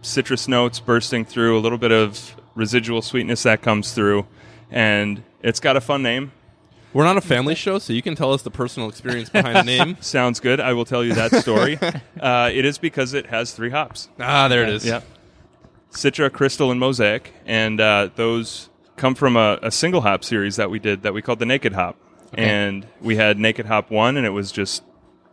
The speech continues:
Speaker 1: Citra, Naked Hop two, Crystal, and then at the end of that series, we wanted to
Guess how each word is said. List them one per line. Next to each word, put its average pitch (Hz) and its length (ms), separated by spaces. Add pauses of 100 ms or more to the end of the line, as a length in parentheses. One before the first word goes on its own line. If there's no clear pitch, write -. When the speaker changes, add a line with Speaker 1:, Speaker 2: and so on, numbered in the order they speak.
(100)
Speaker 1:
Citra, 127 520
Naked 104 200
Hop 92 200
two, 117 180
Crystal, 110 580 (560)
and 113 180
then 107 440
at 113 160
the 107 120
end 143 120
of 175 60
that 107 180
series, 107 460
we 113 80
wanted 110 260
to 101 80